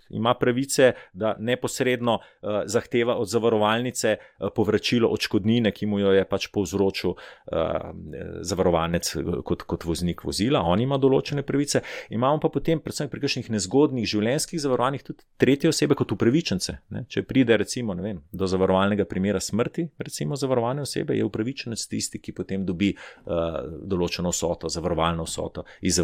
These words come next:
iz zavarovalne pogodbe, ne. Tudi, tudi on ima seveda, ne,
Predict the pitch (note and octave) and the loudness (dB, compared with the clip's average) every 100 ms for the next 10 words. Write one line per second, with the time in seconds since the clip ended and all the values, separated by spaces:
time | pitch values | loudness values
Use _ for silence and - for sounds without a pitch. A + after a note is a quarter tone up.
0 | D2+ E2 E2+ D#2+ D#2 C#2+ D#2+ - - - | 2 0 0 0 -2 -4 -6 -8 -8 -8
1 | - - F2 - F2+ - - - F2 D#2+ | -8 -10 -6 -4 -4 -8 -12 -2 -2 -2
2 | D#2 D#2 - - - - - - - | -6 -8 -8 -8 -6 -6 -6 -8 -8